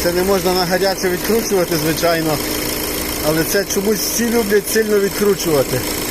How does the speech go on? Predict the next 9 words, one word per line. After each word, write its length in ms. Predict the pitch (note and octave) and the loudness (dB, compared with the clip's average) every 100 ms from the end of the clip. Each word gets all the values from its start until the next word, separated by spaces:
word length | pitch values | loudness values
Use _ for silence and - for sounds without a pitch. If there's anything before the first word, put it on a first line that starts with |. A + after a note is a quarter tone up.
| - - - - - - - - - - - - - - | -6 -6 -6 -6 -6 -6 -6 -6 -4 -4 -4 -6 -4 0
Що 160 | F#3+ | 0
там 180 | G#3 G3 | 0 0
люди 220 | G3+ G3 | 2 0
хочуть 300 | F#3+ G3 F#3 | 2 0 0
побачити, 560 | E3 F#3 F#3+ F#3 - F#3 | -2 0 0 0 0 2
не 120 | F3+ | 2
знаю, 420 | D#3+ G3 G#3+ G3 C#3+ - - - - D3+ | 2 0 0 0 -2 -6 -6 -6 -2 0
я 180 | F#3 E3+ | 0 0
заодно 600 | F3 F3 F3 F#3 G3 | 0 0 0 0 0